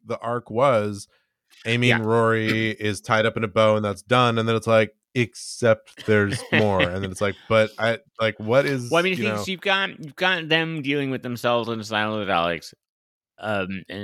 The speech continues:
Speaker 2: and sort of their relationship. And you've got the, uh, the dinosaur thing on a spaceship. They're, uh, you got the father,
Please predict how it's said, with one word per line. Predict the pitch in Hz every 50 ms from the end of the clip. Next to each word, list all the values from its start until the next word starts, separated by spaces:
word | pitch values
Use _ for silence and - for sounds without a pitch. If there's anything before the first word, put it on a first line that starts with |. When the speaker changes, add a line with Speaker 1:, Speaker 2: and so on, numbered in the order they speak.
| 101 87 95
Speaker 2:
and | 107 101
sort | - - 110 101
of | 92
their | 101 104 104
relationship. | 104 101 104 92 104 - - 98 90 - 98 95 - _ _ -
And | 117 110 110
you've | 110 101
got | - 127 131 127 127 - - - - - - _ -
the, | 120 95 120 117 110 110 - 104
uh, | 98 90 90
the | 95 98 87
dinosaur | 104 101 104 101 - - 104 95 80 - _ _
thing | - 101 98 98 92 82 - _ _ _ _ _ _ _ 90 101
on | 101
a | 95
spaceship. | - - 92 87 92 92 - _ _
They're, | 101 95 95 95 - _ _ _ _ _ _ _ - -
uh, | - 98 95 98
you | 104 113
got | 107 107 -
the |
father, | - - 123 127 117 117 117 110 104